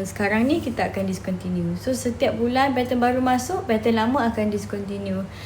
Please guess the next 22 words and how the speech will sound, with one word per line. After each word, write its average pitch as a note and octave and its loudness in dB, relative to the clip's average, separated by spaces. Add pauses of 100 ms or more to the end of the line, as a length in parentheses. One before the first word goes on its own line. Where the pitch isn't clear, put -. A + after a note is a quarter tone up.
(280)
Itulah G3 -2
Izara F#3 -2
punya F#3 -2
style. F#3+ 0 (800)
Jadi, A#3+ 4 (640)
um, F3 -2 (3000)
itu F#3 -8
je F3+ -4
lah F#3 -2
nak G3+ -6
bagi G3+ -6
tahu G#3+ -2
kan, G#3+ -4
nak - -8
bagi F3+ -4
tahu F3+ -4
apa F3+ -6
lagi. G#3+ -6 (500)
<laughs> - -10 (1700)
Ha, F3 -2
ini A3+ 2
ayak. A3+ 2